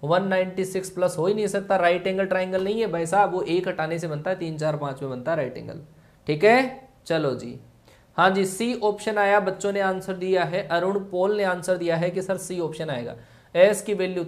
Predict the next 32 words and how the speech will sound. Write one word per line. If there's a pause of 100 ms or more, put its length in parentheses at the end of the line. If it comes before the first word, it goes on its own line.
तेरह
और
चौदह
कितने
हो
गए?
सत्ताईस,
सत्ताईस
और
पाँच
बत्तीस,
बयालीस,
मतलब
इक्कीस
आएगा, (380)
और
square
root
इक्कीस
into
आपके
पास
कितना, (300)
ये
आएगा
सर
आपके
पास
आठ
into
आपके
पास